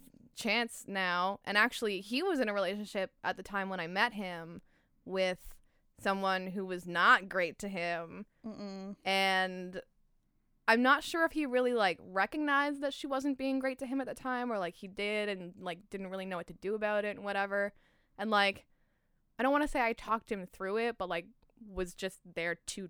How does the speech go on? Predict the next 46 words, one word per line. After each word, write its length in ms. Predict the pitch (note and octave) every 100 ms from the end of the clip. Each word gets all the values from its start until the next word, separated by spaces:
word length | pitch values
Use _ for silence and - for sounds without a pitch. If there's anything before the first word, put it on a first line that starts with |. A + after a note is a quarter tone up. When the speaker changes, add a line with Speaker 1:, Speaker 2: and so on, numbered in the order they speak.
| -
Speaker 1:
talk 320 | F#3+ F#3 - -
to 420 | D4 D#4 E4 E4+ C#4
about 340 | C#4+ D#4 E4+
it. 240 | F4+ F4+ B3+
Speaker 2:
Yeah. 420 | A3 G#3 G3+ G3
Speaker 1:
And 100 | G3+
he 60 | G3+
didn't 200 | G#3+ G3+
really, 340 | G3+ G3 G3 F#3 _ _ _
I 80 | -
don't 120 | F#3+
think, 160 | F#3 F3+
have 360 | - F3+ G3 G3+
that 240 | G3 G3+ _ _ -
external 460 | - - G#3 G#3
place 380 | G#3 - G#3 G#3+
to, 140 | - F#3
like, 160 | D#3+ -
vent 300 | E3 G3 -
to 240 | - A3 A3
before. 580 | A3+ A#3+ A#3 A#3 B3 B3 - A#3+
Speaker 2:
Mm-hmm. 240 | A3 A3
Speaker 1:
So 80 | G#3+
I 40 |
think 220 | G#3+ G3+
that 180 | G3 F#3+ _ -
kind 460 | - F#3+ G3 A#3
of 440 | B3+ C4+ C4+ B3+ - _ _ -
is 220 | C4+ B3
where 420 | A#3+ B3+ C4+ C#4
our 140 | B3+ B3+
relationship 480 | B3 C4 C4 C4
came 180 | - C4+
from, 180 | C4 C4+
which 160 | C4 B3+
is 80 |
sort 220 | - B3 C4
of 80 |
fucked 240 | - B3 C4+
up 100 | C4
and 140 | C4
weird, 260 | C4+ C#4 B3+
but 160 | G#3+ A3
hey. 260 | F4+ E3 - - - _ - _ _
Speaker 2:
That's 180 | C#4 C#4
kinda 320 | - A3 D4+